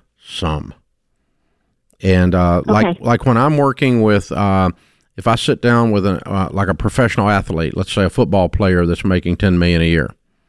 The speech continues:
Speaker 1: and, uh, what we tell them to do is to set a basic budget, maybe a hundred, hundred fifty thousand a year to live on, and then everything above that, let's break it down into percentages and say, "Okay,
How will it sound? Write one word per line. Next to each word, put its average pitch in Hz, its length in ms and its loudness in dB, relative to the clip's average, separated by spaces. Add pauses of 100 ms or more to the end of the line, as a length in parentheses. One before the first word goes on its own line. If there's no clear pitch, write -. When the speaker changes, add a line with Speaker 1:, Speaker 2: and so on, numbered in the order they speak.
(640)
Speaker 1:
and, 90 340 2
uh, 87 260 2
what 98 280 0
we 117 120 4
tell 120 220 0
them 104 160 2
to 90 80 -4
do 101 140 2
is 92 100 0
to 98 100 -4
set 104 200 0
a 82 40 2
basic 98 520 -2
budget, 113 480 0 (880)
maybe 92 240 2
a 90 60 2
hundred, 104 340 0
hundred 104 220 0
fifty 110 160 -4
thousand 101 320 0
a - 40 2
year 101 140 2
to 104 80 2
live 104 240 2
on, 82 280 -2 (600)
and 98 200 2
then 95 140 4
everything 123 540 2
above 104 440 0
that, 92 260 0
let's 101 400 0
break 107 500 0
it 110 180 -2
down 98 340 2
into 92 220 0
percentages 90 760 -2
and 85 120 -2
say, 87 180 0
"Okay, 87 320 0